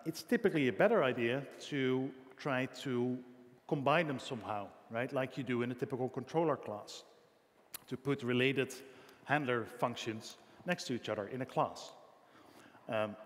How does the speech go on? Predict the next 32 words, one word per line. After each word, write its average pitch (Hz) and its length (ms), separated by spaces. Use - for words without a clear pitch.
and 156 120
you 185 80
can 214 140
easily 214 300
do 214 180
that 156 280
with 143 140
a 135 40
method 160 360
reference. 110 500
So - 160
rather 170 400
than 131 240
writing 120 480
handler 127 220
functions 127 340
this - 220
way, 135 240
you 156 120
can 165 180
actually 143 320
also 185 300
write 117 300
them 139 200
as 123 200
a 151 40
method, 214 320
right? 143 220
So 123 160
we 117 100
can 120 200
say, 92 460